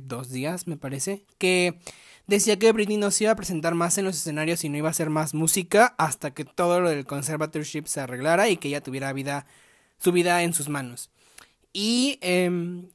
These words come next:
creo que hoy se confirma también que Britney ya vuelve a tener poder sobre sus cuentas de las redes sociales, entonces yo creo que vamos a estar viendo más de ella,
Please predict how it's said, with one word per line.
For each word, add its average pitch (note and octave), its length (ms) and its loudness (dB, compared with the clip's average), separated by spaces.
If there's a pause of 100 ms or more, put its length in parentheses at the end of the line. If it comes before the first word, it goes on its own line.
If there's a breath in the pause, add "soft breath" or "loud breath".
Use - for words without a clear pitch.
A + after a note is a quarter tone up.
creo G#3 220 6
que B3 360 0
hoy F#3+ 240 6
se G#3 180 2
confirma F3+ 400 0
también D#3+ 360 -2
que F3 340 0
Britney F3+ 400 2
ya F3 200 4
vuelve E3+ 220 0
a E3 60 -6
tener D#3+ 380 -4 (260)
poder E3 340 2
sobre F3+ 200 0
sus E3+ 240 -2
cuentas E3 380 0
de E3 60 0
las C#3+ 140 -2
redes D3+ 260 -2
sociales, F3+ 520 0
entonces F3+ 540 -2 (720 soft breath)
yo G3 320 0
creo C4 300 6
que G#3 100 -2
vamos F#3+ 240 0
a G3 40 -4
estar E3+ 240 -2
viendo E3 200 0
más D#3+ 280 0
de E3 140 0
ella, F#3+ 320 -4